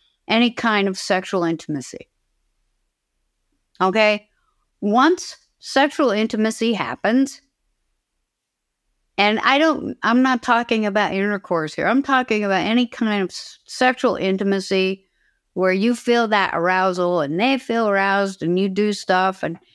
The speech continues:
you know, it's like, don't do that. Don't do that because that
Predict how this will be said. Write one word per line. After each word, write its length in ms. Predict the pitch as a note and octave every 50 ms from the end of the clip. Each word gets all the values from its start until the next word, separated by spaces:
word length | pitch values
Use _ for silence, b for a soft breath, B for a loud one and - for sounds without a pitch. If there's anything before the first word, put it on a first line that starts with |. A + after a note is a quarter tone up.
| _ _ _ -
you 120 | A3 A3
know, 260 | A3 G#3+ G3+ G3 G3 G3 -
it's 140 | - F#3+ F#3+
like, 300 | G#3 F#3+ F#3 F#3 _ _ _ _ _ _ _ _ _ _ _ _ _ _ _ - G#3
don't 420 | G#3 B3 C4+ D4 E4+ F#4 C#4+ A#3+
do 220 | C4+ C#4 D4 D#4+
that. 260 | C4+ A#3+ D#3+ A#2+ A2 - - _ _ _ _ _ _ _ _ _ _ _ _ _ _ _ _ _ _ _ G3 F3+
Don't 420 | G#3+ A#3+ B3+ C#4+ E4 F4+ F4 -
do 200 | - C#4 D4 C#4+
that 320 | A#3 G3+ D#3 D3 - - -
because 440 | G#3 G3+ G3+ - B3 A3 G#3+ G3+ G3+
that 340 | - A3+ B3+ D4+ F4 F#4